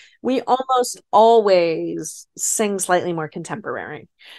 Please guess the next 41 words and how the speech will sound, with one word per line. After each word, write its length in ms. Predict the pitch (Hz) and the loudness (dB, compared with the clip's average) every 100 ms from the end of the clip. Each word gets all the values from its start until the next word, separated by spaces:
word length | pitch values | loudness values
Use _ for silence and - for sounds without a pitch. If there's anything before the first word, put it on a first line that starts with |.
| - _ - | -20 _ -2
Every 180 | 262 302 | 0 2
once 180 | 233 | 0
in 60 | 233 | 0
a 20 | |
while, 240 | 202 180 180 | 0 4 6
we'll 80 | |
have 160 | 190 214 | 4 2
something 240 | 202 190 | -4 -4
that 100 | 165 | -4
is 100 | 151 | -4
really 300 | 170 180 170 | 0 2 2
true 380 | 175 - 175 160 | 0 -2 0 0
to 120 | 160 | 0
how 140 | 160 156 | 0 0
it 80 | 151 | -2
used 160 | 156 | -8
to 80 | - | -8
be 80 | 156 | -6
done, 320 | 160 151 175 | -4 -2 -4
but 220 | 180 180 | -8 -10
that's 240 | - 262 - | -8 -10 -4
pretty 240 | 359 427 | 2 2
rare 280 | 202 175 220 | 4 4 4
these 240 | 180 165 | 2 -2
days 360 | - 143 143 147 | -4 -10 -8 -6
because, 360 | 208 202 196 - - - - - | -4 0 0 -2 -20 -20 -18 -2
you 80 | 302 | 2
know, 120 | 247 | 4
even 280 | 285 349 302 | 6 4 4
in 100 | 262 | 4
our 160 | 240 | 2
legit 400 | 214 202 208 214 | 2 0 0 0
musicals, 560 | 196 160 175 - 143 170 | 0 -6 -6 -6 -6 0
we're 140 | 269 | 0
hearing 280 | 269 262 220 | 2 2 0
more 160 | 196 180 | -2 -4
straight 480 | - - 247 202 | -6 -4 0 -2
tone. 440 | - 202 185 165 170 | -4 -8 -6 -6 -4
We're 100 | 190 | -4
hearing 340 | 214 240 226 | -2 -2 0
more, 300 | 208 190 180 | 0 0 0